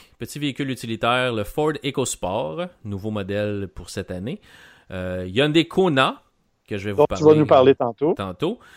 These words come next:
Speaker 1: Euh, nouveau modèle aussi pour cette année. Le s-, très, très populaire C X trois, il y en a pas mal sur la route. Un autre nouveau modèle, le Mitsubishi Eclipse Cross.
Speaker 2: Oui.
Speaker 1: Que je pensais plus gros. Je pensais pas que c'était petit, un Eclipse Cross.
Speaker 2: Oui, c-,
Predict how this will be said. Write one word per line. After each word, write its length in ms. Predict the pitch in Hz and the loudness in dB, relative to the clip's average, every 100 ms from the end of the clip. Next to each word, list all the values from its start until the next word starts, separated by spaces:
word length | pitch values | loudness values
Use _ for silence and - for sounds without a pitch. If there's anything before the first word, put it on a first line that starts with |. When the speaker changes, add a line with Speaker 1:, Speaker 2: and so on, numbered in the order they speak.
| _ - | _ -14
Speaker 1:
Euh, 120 | 92 | -10
nouveau 240 | 92 101 120 | -8 -4 -2
modèle 280 | 113 113 117 | 0 0 -2
aussi 180 | - | -4
pour 120 | 127 - | -10 -8
cette 200 | 101 95 | -8 -6
année. 240 | 98 151 | -6 -6
Le 120 | 139 | -4
s-, 280 | 113 - - | -4 -6 -10
très, 300 | 131 139 117 | -4 -2 -2
très 260 | 107 - 131 | -6 -2 -2
populaire 440 | 127 - 113 117 | -2 -2 -2 -2
C 160 | - 110 | -2 -6
X 180 | 101 - | -6 -12
trois, 260 | - 104 175 | -10 -10 -10
il 40 | |
y 20 | |
en 40 | 110 | -12
a 40 | |
pas 100 | 104 | -10
mal 160 | 104 110 | -8 -10
sur 140 | 107 | -10
la 140 | 98 | -10
route. 320 | 92 131 - _ _ - _ _ | -8 -10 -12 _ _ -20 _ _
Un 220 | - 113 | -6 -2
autre 260 | 131 202 - | 0 0 -2
nouveau 200 | 139 139 | -4 0
modèle, 540 | 131 117 127 139 135 117 | 0 2 4 2 2 -4
le 100 | 107 | -6
Mitsubishi 460 | 110 - 120 - 127 | -8 -10 -10 -6 -6
Eclipse 260 | 104 117 - | -4 -8 -8
Cross. 580 | 117 190 - - - _ _ - | -8 -8 -12 -20 -20 _ _ -10
Speaker 2:
Oui. 380 | 120 120 156 202 _ | -2 0 0 -2 _
Speaker 1:
Que 100 | 139 | -4
je 100 | 135 | -2
pensais 280 | 151 135 220 | -2 0 -2
plus 180 | 190 135 | -2 -4
gros. 280 | 120 156 _ | -2 -4 _
Je 80 | - | -14
pensais 200 | 117 131 | -14 -12
pas 100 | 190 | -14
que 60 | |
c'était 120 | - 127 | -14 -14
petit, 240 | _ 151 180 _ - | _ -20 -20 _ -18
un 140 | 104 | -14
Eclipse 300 | 104 - - | -14 -16 -18
Cross. 140 | - - | -8 -2
Speaker 2:
Oui, 80 | 202 | -2
c-, 200 | - | -4